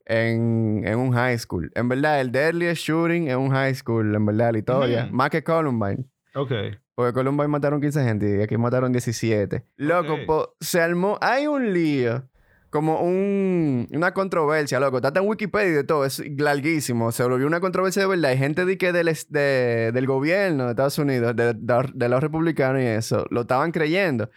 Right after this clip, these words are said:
Speaker 1: Que, eh, los chamaquitos que estaban en el colegio, en la, en el shooting, son actores.
Speaker 2: Ah, sí,
Speaker 1: Son de que
Speaker 2: espérate,
Speaker 1: crisis
Speaker 2: eh,
Speaker 1: actors.
Speaker 2: ¿pero cuál fue ese? ¿Sandy Hook?
Speaker 1: No, no Sandy
Speaker 2: No.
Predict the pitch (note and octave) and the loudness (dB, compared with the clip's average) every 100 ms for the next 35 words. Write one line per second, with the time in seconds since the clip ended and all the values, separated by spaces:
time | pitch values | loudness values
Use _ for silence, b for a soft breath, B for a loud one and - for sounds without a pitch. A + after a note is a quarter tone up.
0 | B B - F#3 G3 D#3+ E3+ _ _ _ | B B -4 0 2 0 -4 _ _ _
1 | _ - D3 C#3+ C#3+ B2 D3 C#3+ D#3+ D3+ | _ -2 0 2 0 -2 -4 -2 0 0
2 | C#3+ G#3 A3+ C3 B2+ D3 _ _ _ _ | 0 0 0 0 -2 -2 _ _ _ _
3 | _ _ C#3+ C3+ C3 B2+ C#3 D#3+ F3 F3 | _ _ 0 2 0 0 0 2 0 0
4 | F3 D#3+ B2+ B2+ A#2+ A#2+ A#2+ B2+ B2 A#2+ | 0 2 2 2 0 2 2 2 0 0
5 | C#3 A#2+ A2+ G2+ - C3 D3 C3+ - D#3 | 0 0 0 -2 -4 -2 -2 -2 -2 0
6 | C#3 G#2 A2+ _ - C3 D3+ E3+ F3 E3+ | 0 -2 -8 _ -14 -6 -2 0 0 0
7 | D3 - E3 D3 F#3+ F3 E3 E3 F3 E3+ | 0 -2 -2 0 0 0 0 0 0 -2
8 | C#3 C3+ D#3+ - G2+ B2 D3+ D3+ E3+ D#3 | 0 0 0 -2 -4 -2 0 0 0 0
9 | B2+ A#2 E3 G3 F#3 A2+ - _ _ _ | 0 0 0 2 0 -2 -10 _ _ _
10 | _ _ - G#2+ G#2+ G#2+ A#2 A#2+ A2 | _ _ -4 0 0 0 0 2 2